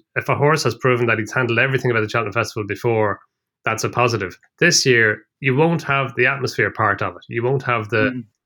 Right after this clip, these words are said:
Speaker 1: you know, the buzz. The, the, and if a horse is a little bit on toes, then that could be a positive for a horse who you, you might, you know, be worried about get, getting a little bit revved up before a race. So that's maybe something small worth bearing in mind.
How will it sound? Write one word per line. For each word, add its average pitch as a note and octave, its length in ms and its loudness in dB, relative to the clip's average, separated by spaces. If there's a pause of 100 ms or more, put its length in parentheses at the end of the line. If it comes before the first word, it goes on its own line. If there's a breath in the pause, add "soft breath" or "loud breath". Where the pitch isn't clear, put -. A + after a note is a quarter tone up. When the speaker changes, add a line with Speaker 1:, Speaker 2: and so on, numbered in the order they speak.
Speaker 1:
you A2+ 120 0
know, G#2+ 160 4
the G2 120 -4
buzz. G#2+ 580 2
The, G#2+ 200 -2
the, A2 280 -6
and G#2+ 140 0
if G#2 120 -2
a G#2+ 60 -4
horse A#2 300 0
is A2 80 -4
a A2 60 0
little A2 200 -2
bit A2 140 2
on G#2+ 160 0
toes, A#2 540 0 (300 loud breath)
then A2 280 0
that C3+ 200 0
could C3+ 140 0
be B2+ 120 4
a C3+ 60 2
positive C3+ 460 0
for B2+ 140 -4
a G#2 80 0
horse A2 300 -2
who G#2+ 300 -2
you, A2+ 300 -10
you A2+ 120 -2
might, A2 200 2 (280)
you A#2+ 100 -2
know, A2 180 0
be A2 200 -4
worried A2+ 320 2
about A2 220 0 (280)
get, A#2+ 140 -2 (120)
getting A2+ 240 0
a A2 40 -2
little A2 160 -4
bit G#2+ 120 -4
revved G#2+ 260 -2
up A2 140 -4
before A#2+ 360 0
a G#2 40 2
race. G2 260 -2
So C3+ 80 -2
that's C#3 220 -2
maybe G#2+ 220 -2
something G2+ 420 -4
small G#2 380 -4
worth G2 200 -6
bearing G2+ 280 -4
in G2 60 -6
mind. G2 240 -6